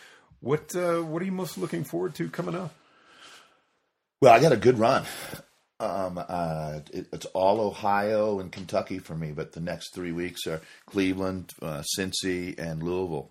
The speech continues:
Speaker 2: Uh, it's a really sweet, sweet time of the year for cyclocross, and that's where the best racing is, and, and, uh, that's what I'm doing.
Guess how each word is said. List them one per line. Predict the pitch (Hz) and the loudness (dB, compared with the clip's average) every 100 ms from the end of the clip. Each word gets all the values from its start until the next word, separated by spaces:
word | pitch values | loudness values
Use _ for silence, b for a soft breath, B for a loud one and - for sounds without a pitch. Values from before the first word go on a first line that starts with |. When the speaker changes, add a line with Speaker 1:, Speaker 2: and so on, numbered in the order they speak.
| - | -12
Speaker 2:
Uh, | 82 80 | -10 -10
it's | 80 | -12
a | 80 | -8
really | 87 87 85 | -4 -4 -4
sweet, | - 85 90 - | -4 -4 -8 -6
sweet | - 95 90 87 _ _ | -8 -6 -6 -8 _ _
time | 98 87 | -6 -6
of | 85 | -6
the | 80 | -4
year | 85 87 | -2 -4
for | - | -6
cyclocross, | - 92 80 82 92 95 - | -6 -6 -6 -4 -2 -2 -4
and | 73 B B B B - | -10 B B B B -8
that's | 82 - | -8 -6
where | |
the | 82 | -4
best | 82 82 85 | -4 -4 -2
racing | 85 82 87 | -4 -4 -8
is, | 90 95 95 80 | -6 -6 -6 -8
and, | 76 73 b b b b _ | -10 -12 b b b b _
and, | 80 78 82 | -14 -10 -8
uh, | 78 76 73 73 | -8 -8 -10 -14
that's | 76 80 | -14 -12
what | 85 | -10
I'm | 85 | -10
doing. | 82 95 | -10 -10